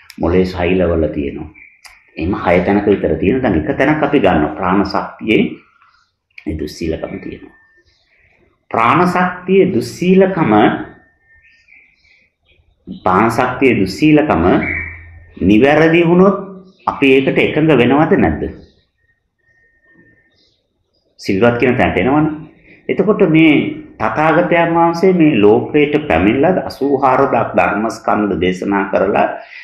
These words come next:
මිනිස්සු තුළ විශ්ව ශක්තිය, ප්‍රාණ ශක්තිය වශයෙන් තැන්පත් වෙලා තියෙනවා. ඒවා විශ්ව ශක්තියත් එක්ක ගලපනකොට පරස්පර විරෝධයි. ඒ ගැටීම නිසා මේ මහ පොළොව විශාල වශයෙන් දෙදරුම් කරනවා. භ්‍රමණ වේගය වැඩි වෙනවා. සියලු දේවල් විනාශ වෙනවා.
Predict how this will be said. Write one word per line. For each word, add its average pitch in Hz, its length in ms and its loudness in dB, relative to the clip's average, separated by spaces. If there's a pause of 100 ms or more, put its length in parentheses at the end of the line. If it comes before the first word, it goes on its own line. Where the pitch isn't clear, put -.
(120)
මිනිස්සු 180 540 2
තුළ 143 240 4 (100)
විශ්ව 170 380 -2
ශක්තිය, 185 520 0
ප්‍රාණ 127 360 0
ශක්තිය 165 460 0
වශයෙන් 175 360 2
තැන්පත් 127 460 0
වෙලා 165 240 4
තියෙනවා. 131 480 2 (540)
ඒවා 143 380 4
විශ්ව 110 300 0
ශක්තියත් 180 460 0
එක්ක 139 140 2
ගලපනකොට 151 600 2
පරස්පර 127 520 0
විරෝධයි. 123 540 4 (480)
ඒ 151 180 2
ගැටීම 151 440 2
නිසා 185 340 0
මේ 151 140 4
මහ 120 280 0
පොළොව 170 360 4
විශාල 135 320 0
වශයෙන් 156 280 0
දෙදරුම් 160 380 2
කරනවා. 87 360 0 (240)
භ්‍රමණ 143 420 2
වේගය 175 340 2
වැඩි 143 240 2
වෙනවා. 92 300 -2 (220)
සියලු 139 380 0
දේවල් 165 320 4
විනාශ 143 420 0
වෙනවා. 98 380 0